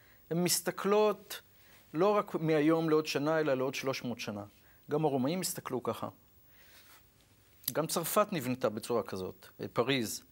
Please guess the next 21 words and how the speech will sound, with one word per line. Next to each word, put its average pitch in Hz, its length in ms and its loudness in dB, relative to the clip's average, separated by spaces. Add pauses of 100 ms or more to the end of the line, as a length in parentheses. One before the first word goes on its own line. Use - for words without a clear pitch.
(840)
ובמידה 147 300 2
מסוימת 220 420 -2
גם 220 140 2
תל 214 160 2
אביב. 175 400 -2 (540)
אז 117 140 -2
אנחנו 151 220 0
מקבלים 208 440 2
הרבה, 165 240 2 (300)
הרבה 139 220 0
פעמים 190 260 0
הרבה, 160 380 0
הרבה 175 180 0
יותר 165 260 0
זמן 147 300 0
מחשבה 139 460 0
וגם 135 280 0
שקט. 123 420 -4
השקט 220 420 -2
הזה 147 280 0 (920)
הוא 147 100 -8